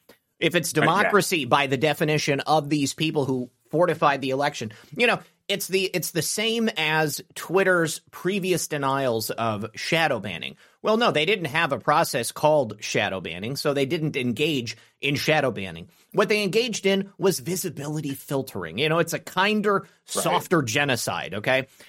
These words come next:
Speaker 1: Uh, it's, uh, you know, it, it's not genocide, it's ethnic cleansing, you know? I mean, it's along those lines right there. Uh, so, uh, of
Speaker 2: Right.
Speaker 1: course, of course they, they rigged the election. Of course they orchestrated events to ensure that their candidate would come out on top, their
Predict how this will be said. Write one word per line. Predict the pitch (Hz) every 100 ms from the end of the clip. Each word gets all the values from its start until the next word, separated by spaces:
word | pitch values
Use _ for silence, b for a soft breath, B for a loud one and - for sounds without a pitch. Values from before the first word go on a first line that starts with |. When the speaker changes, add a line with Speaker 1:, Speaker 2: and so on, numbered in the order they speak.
| b
Speaker 1:
Uh, | 135 143 147
it's, | 151 156
uh, | 170
you | 151 175
know, |
it, | 123 170 170 -
it's | 190 -
not | 139
genocide, | 160 262 277 - 151 165 180 -
it's | 247 -
ethnic | 208 220 220 226
cleansing, | - 233 262 247 180 113 95
you | 143
know? | 185
I | 208
mean, | 190 185
it's | 170
along | 190 190 190
those | 170 170 170
lines | 139 123 113
right | 131 123
there. | 185 143 b b b b
Uh, | - 151
so, | - 196
uh, | 175 165
of | - 156
Speaker 2:
Right. | 202
Speaker 1:
course, | 208 175 - -
of | 156 151
course | - 208 208 -
they, | 156 147 135
they | - 135
rigged | 123 131
the | 120
election. | 123 113 110 120
Of | 113
course | - 160
they | - 143 -
orchestrated | 143 147 143 135 - 131 123 117 110
events | 117 107 123 123 -
to | 110
ensure | 104 101 139 127
that | 104 92
their | 110 113
candidate | 113 151 160 139 123 123 - _
would | 120 110
come | - 110
out | 104
on | 98 95
top, | - 139 143 b b
their | - 139 120